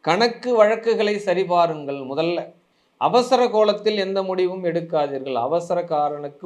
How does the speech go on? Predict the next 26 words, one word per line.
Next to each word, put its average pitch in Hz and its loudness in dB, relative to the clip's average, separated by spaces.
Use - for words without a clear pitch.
புத்தி 147 -8
மட்டு, 127 -8
ஆலோசனை 160 0
செய்து 147 -10
எடுங்கள். 110 -14
பிரச்சனைக்குரிய 202 2
விஷயத்தை 180 -2
ஒரு 165 0
நாள் 160 -2
தள்ளி 151 -2
போடுங்கள். 123 -12
இதெல்லாம் 165 2
உங்களுக்கு 147 -2
ரெண்டாயிரத்தி 170 4
இருபத்தஞ்சில் 156 -6
பாடம். 135 4
ஏன்னா, 175 0
நம்மளுக்கு 170 -4
கேட்ட 180 2
இடத்துல, 170 -2
கேட்ட 175 0
மாத்திரத்துல 165 -2
பணம் 165 -2
கொடுப்பதற்கு 160 -4
ரெடியாக 156 0
இருக்கான். 165 -6